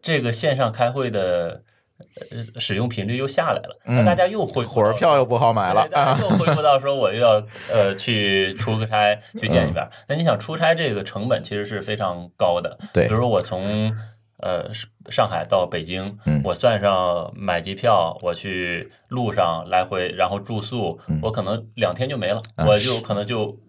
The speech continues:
Speaker 1: 来做一件事儿，
Speaker 2: 是。对，
Speaker 1: 对吧？
Speaker 2: 对，对。
Speaker 1: 然后比如秀爷这，这次特-，特意从香港过来。
Speaker 2: 对，对，对，对，对。
Speaker 1: <laughs> 呃，这个时间成本是蛮高的，但是为什么大家还是愿意我一定要出差来当面跟你聊呢？就是远程的感觉和当面的就是不一样。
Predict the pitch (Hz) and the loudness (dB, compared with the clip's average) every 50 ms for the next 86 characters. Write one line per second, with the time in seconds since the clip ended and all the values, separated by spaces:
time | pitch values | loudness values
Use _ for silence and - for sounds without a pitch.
0 | _ _ 117 104 98 98 95 - 113 98 90 98 107 104 101 101 - - - - | _ _ -2 0 0 2 2 0 -2 -4 -2 -2 -2 -2 0 0 -2 -2 -6 -14
1 | _ _ - 90 76 78 82 82 78 - - - - 80 - 104 110 117 113 107 | _ _ 2 2 4 4 2 2 2 0 0 -2 0 2 4 4 4 2 2 0
2 | 107 107 104 - 123 117 104 101 104 104 113 107 101 110 - - 117 104 110 107 | -2 -2 0 0 0 2 2 2 2 2 0 -2 -2 -4 -6 -6 -4 -4 -4 -6
3 | - - 135 113 107 107 - 123 113 107 101 - 107 104 104 - 117 113 110 98 | -4 0 2 2 2 0 -2 -2 -2 -2 -2 -2 -4 -4 -2 0 0 2 2 2
4 | 87 - - 98 95 - - - 139 117 - 139 131 120 113 101 98 92 85 80 | 2 2 0 0 0 0 -2 -2 -2 -2 2 2 4 4 4 4 2 0 0 0
5 | 82 76 65 69 73 - - - - 180 165 - - 160 165 165 151 143 143 113 | 0 2 2 4 4 4 2 2 2 2 0 0 -2 -2 -2 -2 -2 -2 -2 -2
6 | 95 - - 113 104 98 101 92 98 104 110 107 104 98 113 180 196 202 208 240 | -4 -4 -4 -4 -4 -2 -4 -6 -4 -2 0 0 0 0 2 2 2 2 2 0
7 | 220 147 127 120 120 139 135 143 - - - - 92 107 139 139 202 190 185 180 | -2 -2 -2 -2 0 2 2 2 0 -6 -4 -2 0 0 0 0 -4 -6 -2 0
8 | 175 156 135 123 113 110 107 110 - - - _ _ - 98 95 92 95 104 110 | 0 0 2 0 -2 -4 -4 -6 -10 -18 -20 _ _ -6 -4 -4 -4 -4 -4 -2
9 | 135 127 110 110 - - 123 120 - 117 113 113 110 107 107 110 139 135 147 170 | -2 -2 -2 -2 -4 -8 -8 -4 0 2 4 4 4 4 2 2 0 -2 0 0
10 | 190 165 113 98 92 92 82 - - 71 73 - - 185 165 127 127 120 113 113 | 0 -2 -2 -2 -6 -8 -10 -10 -8 -10 -8 -6 -6 -6 -4 -2 -2 -4 -4 -6
11 | - - - _ - 117 110 95 87 107 104 104 120 131 123 110 - 85 80 80 | -10 -16 -20 _ -2 0 2 2 2 0 -2 -2 0 0 0 0 0 -2 -2 -6
12 | - 82 85 92 95 98 - - _ _ _ _ _ _ - - 101 95 98 101 | -8 -6 -4 -4 -4 -4 -8 -12 _ _ _ _ _ _ -12 -8 -4 -2 -2 -2
13 | 104 107 123 110 110 113 120 107 90 85 - 123 113 110 - - - - - - | 0 0 0 0 2 0 -2 -2 -4 -6 -6 -6 -6 -6 -8 -10 -14 -14 -16 -16
14 | - | -16